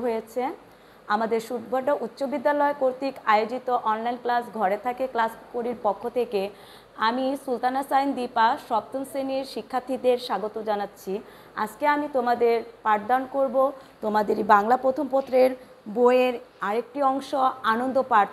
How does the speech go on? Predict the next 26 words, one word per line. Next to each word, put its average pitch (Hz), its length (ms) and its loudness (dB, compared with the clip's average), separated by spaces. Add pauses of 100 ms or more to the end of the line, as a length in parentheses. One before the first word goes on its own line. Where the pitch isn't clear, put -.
(100)
থেকে। 175 260 -8 (600)
আনন্দ 247 320 2 (120)
পাঠের 294 340 2
একটি 262 160 -6 (120)
গল্প 240 200 6 (280)
ইতিমধ্যে 269 380 -4 (100)
তোমাদের 254 360 0
ক্লাস 233 200 4 (120)
করানো 240 360 4
হয়েছে। 226 300 -6 (200)
আজকে - 220 -6 (100)
আমি 277 140 -4 (120)
তোমাদের 233 320 0 (120)
বইয়ের 208 360 2 (460)
দ্বিতীয় 294 340 2 (120)
গল্পটি 233 480 2 (540)
পাঠদান 226 380 4 (120)
করব। 180 200 -6 (380)
তো 220 60 2 (140)
দ্বিতীয় 269 340 6 (140)
গল্পটির 294 600 4 (300)
নাম 240 160 6 (120)
দেওয়া 311 260 8
আছে 285 220 2 (340)
জিত। 226 240 0 (260)
তাহলে 214 220 4